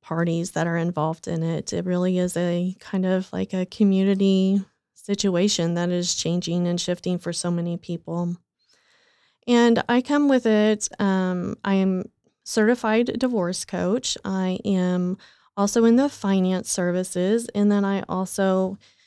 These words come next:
am a licensed realtor in the state of Oklahoma. And what that looks like is I'm really focusing on the mental, emotional, healing, and growth aspects of what it looks like to be a divorcee,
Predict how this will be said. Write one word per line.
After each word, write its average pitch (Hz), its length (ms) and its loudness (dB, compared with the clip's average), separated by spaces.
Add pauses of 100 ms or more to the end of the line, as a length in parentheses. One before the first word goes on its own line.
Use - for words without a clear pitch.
(160)
am 202 300 6
a 202 120 2
licensed 185 500 -2
realtor 180 440 0
in 190 180 -2
the 180 80 -2
state 175 260 -2
of 180 100 -2
Oklahoma. 202 800 -2 (320)
And 226 300 4
what 247 140 2
that 226 160 2
looks 208 260 0
like 190 240 0
is 190 460 2
I'm 196 200 4
really 202 220 6
focusing 196 560 0
on 190 440 2
the 196 260 -4
mental, 208 680 2
emotional, 190 840 2
healing, 202 560 2
and 190 120 0
growth 185 380 -2
aspects 185 680 0
of 190 160 2
what 190 180 2
it 180 60 0
looks 196 260 0
like 185 400 0
to 185 240 2
be 185 180 2
a 180 60 2
divorcee, 180 840 0